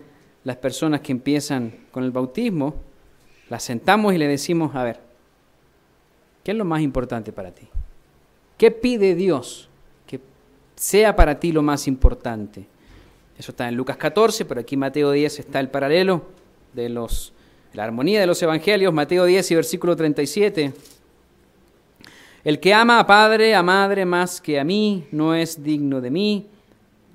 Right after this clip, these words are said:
El que ama a hijo o a hija más que a mí, no es digno de mí.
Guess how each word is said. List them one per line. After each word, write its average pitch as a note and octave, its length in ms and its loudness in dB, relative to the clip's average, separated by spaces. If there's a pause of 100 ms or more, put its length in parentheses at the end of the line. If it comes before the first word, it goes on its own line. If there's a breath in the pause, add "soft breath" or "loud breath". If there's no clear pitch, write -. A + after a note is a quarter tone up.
(140)
El B2+ 160 -8
que D3+ 160 -4
ama D#3 280 -2
a C#3+ 80 -2
hijo F3+ 320 -6
o C#3 240 -2
a B2+ 100 -4
hija E3 300 -6
más D3 260 -6
que - 140 -8
a B2 40 -4
mí, G3+ 420 -4
no C#3+ 180 -4
es C3+ 240 -6
digno B2+ 320 -8
de A2+ 80 -12
mí. G#2 200 -14